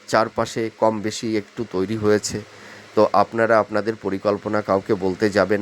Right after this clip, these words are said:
না। আর যারা সরকারি জব করছেন, আপনাদের দেখবেন আপনাদের প্রমোশনটা হবে। আর আপনারা যারা ধরুন ট্রান্সফারের ব্যাপারে চিন্তা ভাবনা করছেন, হয়তো এতদিন ট্রান্সফারটা হতে পারছিলেন না, আপনারা কিন্তু কর্মক্ষেত্রে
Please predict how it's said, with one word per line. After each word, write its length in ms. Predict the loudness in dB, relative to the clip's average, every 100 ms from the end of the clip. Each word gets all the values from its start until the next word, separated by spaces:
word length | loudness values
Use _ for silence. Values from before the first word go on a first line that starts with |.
| -2
না। 60 | -4 -2
আর 80 | -2 0
যারা 160 | -2 -2 -4
সরকারি 380 | -4 -2 -2 -2 -10 -20 -20 -20 -16 2
জব 220 | 4 4 2
করছেন, 340 | -2 -2 -4 0 0
আপনাদের 340 | 0 0 -2 -2
দেখবেন 320 | -4 0 0 0 -6 -20 -10 -2
আপনাদের 340 | 0 0 2 0 0
প্রমোশনটা 600 | 0 0 0 -2 0 -2 0
হবে। 220 | -2 -2 -6 -16 -20 -4 2
আর 60 | 2 2
আপনারা 280 | 0 0 0 2
যারা 160 | 4 2 0
ধরুন 240 | -4 -2 -4 -8 -20 0
ট্রান্সফারের 640 | 2 2 0 -2 0 0 2
ব্যাপারে 260 | 0 2 -2 -4
চিন্তা 240 | -4 -2 -2
ভাবনা 260 | -2 -2 -2
করছেন, 380 | -2 -4 -4 -2
হয়তো 180 | -2 2 2
এতদিন 300 | 2 0 -2 2
ট্রান্সফারটা 520 | 2 2 -2 -2 -2 -4
হতে 180 | -4 0 0
পারছিলেন 440 | 0 -2 -4 -2 -4
না, 60 | -6 -10 -20 -20 -2 -2
আপনারা 300 | 2 2 2 0
কিন্তু 300 | -6 -4 -6 -8 -16 -20 -20 2
কর্মক্ষেত্রে 600 | 2 4 -2 -4 -6 0